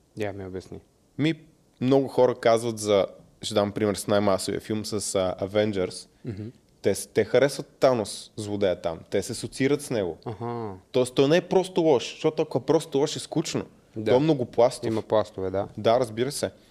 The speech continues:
Speaker 2: И това е нещо, което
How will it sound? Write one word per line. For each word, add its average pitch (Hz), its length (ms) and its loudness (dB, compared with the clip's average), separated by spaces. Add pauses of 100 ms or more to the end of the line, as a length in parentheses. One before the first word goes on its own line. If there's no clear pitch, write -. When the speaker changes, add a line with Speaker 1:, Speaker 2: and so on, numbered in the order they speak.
(680)
Speaker 2:
И 131 100 0
това 107 320 4
е 120 160 0 (260)
нещо, 117 360 0
което 120 560 0